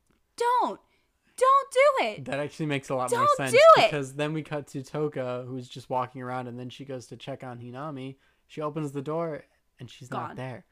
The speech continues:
Speaker 2: She's gone. The window's open, and we're like, "She left."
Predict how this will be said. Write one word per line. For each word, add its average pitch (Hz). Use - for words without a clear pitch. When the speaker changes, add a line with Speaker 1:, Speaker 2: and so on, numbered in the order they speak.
Speaker 2:
She's 135
gone. 135
The 120
window's 135
open, 131
and 113
we're 123
like, 113
"She 113
left." -